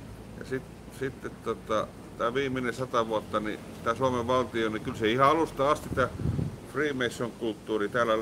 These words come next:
laitettiin alulle ja se on aika hyvin kehittynyt. Heitä on täällä seitsemäntuhatta jo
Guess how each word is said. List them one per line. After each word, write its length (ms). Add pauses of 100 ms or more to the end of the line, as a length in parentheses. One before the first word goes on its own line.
laitettiin 520
alulle 420
ja 220 (200)
se 60
on 100
aika 160
hyvin 260
kehittynyt. 720
Heitä 220
on 60
täällä 200
seitsemäntuhatta 1000
jo 160